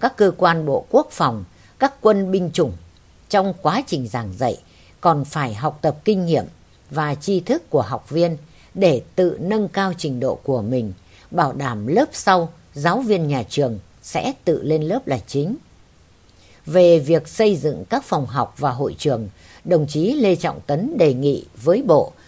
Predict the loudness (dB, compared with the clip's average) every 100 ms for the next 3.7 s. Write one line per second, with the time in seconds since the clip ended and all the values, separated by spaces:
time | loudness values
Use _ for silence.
0 | -16 -4 -2 0 -2 0 -2 0 -4 -2
1 | -2 -2 -2 -2 -6 _ _ _ _ _
2 | -20 _ 2 2 2 0 0 0 0 2
3 | 0 0 0 -2 2 2